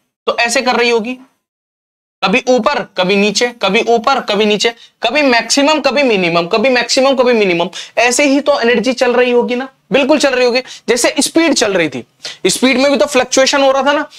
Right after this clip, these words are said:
Same उसी तरह एनर्जी में fluctuation हो रहा है। तो अब देखो Suppose अब ये कैसे fluctuate कर रही है, जैसे ये क्या हुआ, इसमें क्या हुआ, पहले एनर्जी है, Suppose अभी मैं इस point पर हूं, इस point पे हूं, तो energy fluctuate हुई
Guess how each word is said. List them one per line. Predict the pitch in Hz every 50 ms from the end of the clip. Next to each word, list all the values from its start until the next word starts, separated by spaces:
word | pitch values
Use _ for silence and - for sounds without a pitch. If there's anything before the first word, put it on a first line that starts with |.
| - - -
Same | - - - 302 320 339 302
उसी | 233 254 - - 269
तरह | 214 254 254 285 - 247
एनर्जी | 240 214 202 165 170 214
में | 226 233
fluctuation | 226 226 226 220 - - 233 220 - 226 220
हो | 220
रहा | 214 214 220
है। | 220 - - - - _ -
तो | -
अब | 269 285 330 294 269
देखो | - 226 - 165 135 - _ _ _ _ _ _ _ _ _ _ _ _ _ _ -
Suppose | - - 214 220 262 262 453 - -
अब | 254 262
ये | 311 330
कैसे | - 269 262 254 302 294
fluctuate | - 277 269 - - 269 269 240 220
कर | 262 240
रही | 240 247 247
है, | 254 - - - - - - -
जैसे | 175 240 262 - 330
ये | 311 254 240 262 277 294 277
क्या | 277 247
हुआ, | 214 202 196 214 247 247 - 233
इसमें | 208 - 247 269 262
क्या | 247 240
हुआ, | 214 226 262
पहले | 262 247 233 254 262
एनर्जी | - 220 220 226 214 180 165 147
है, | 120 - _ _ _ _ _
Suppose | - 220 226 277 285 277 -
अभी | 220 226 233 262
मैं | 262 277 247
इस | 254 - -
point | - 233 240 247 226 202
पर | 226 180
हूं, | 131 - - -
इस | - 226 -
point | - 247 240 233 202
पे | 175
हूं, | 147 - - - - _ _ -
तो | - - 233
energy | 240 254 285 240 214 311
fluctuate | - - 254 - - - 285 285 214
हुई | 202 175 139